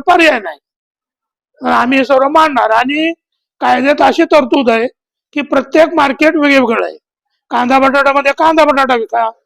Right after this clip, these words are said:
भाजीमध्ये भाजी विका, फळमध्ये फळं विका.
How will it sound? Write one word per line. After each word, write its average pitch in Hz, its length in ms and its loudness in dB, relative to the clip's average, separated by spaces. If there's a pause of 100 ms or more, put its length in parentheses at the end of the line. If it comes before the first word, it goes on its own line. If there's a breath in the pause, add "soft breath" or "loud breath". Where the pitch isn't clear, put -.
(340)
भाजीमध्ये 262 520 0
भाजी 302 420 0
विका, 214 360 -4 (540)
फळमध्ये 277 460 2 (100)
फळं 302 240 4
विका. 220 380 -2